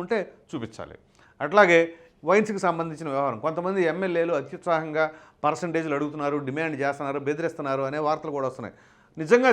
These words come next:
జరుగుతుందనుకోండి, చూపించండి. ఇదిగోండి ముఖ్యమంత్రి గారు, మీ ఎమ్మెల్యేలు ఇలా చేస్తున్నారు, డిప్యూటీ సీఎం గారు, మీ మంత్రులు ఇలా చేస్తున్నారు అని చెప్పేసి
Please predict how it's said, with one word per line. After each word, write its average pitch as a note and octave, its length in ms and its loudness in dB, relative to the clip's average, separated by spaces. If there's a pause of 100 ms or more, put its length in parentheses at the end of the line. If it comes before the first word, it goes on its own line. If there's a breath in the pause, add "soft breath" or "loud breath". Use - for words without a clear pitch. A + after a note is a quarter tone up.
జరుగుతుందనుకోండి, F#3+ 680 0 (180)
చూపించండి. A#3+ 460 0 (540 soft breath)
ఇదిగోండి A3+ 380 10 (180)
ముఖ్యమంత్రి A#3+ 460 6
గారు, A#3+ 160 10 (260)
మీ F3+ 160 6
ఎమ్మెల్యేలు G3+ 360 4
ఇలా C3 160 2
చేస్తున్నారు, C#3+ 320 -6 (360 soft breath)
డిప్యూటీ A3+ 360 6
సీఎం A#3+ 240 4
గారు, B3 180 10 (440 loud breath)
మీ G3+ 100 4 (180)
మంత్రులు F3+ 320 0
ఇలా C#3 180 0
చేస్తున్నారు C#3 400 -2 (260 soft breath)
అని B3 240 4
చెప్పేసి B3+ 240 2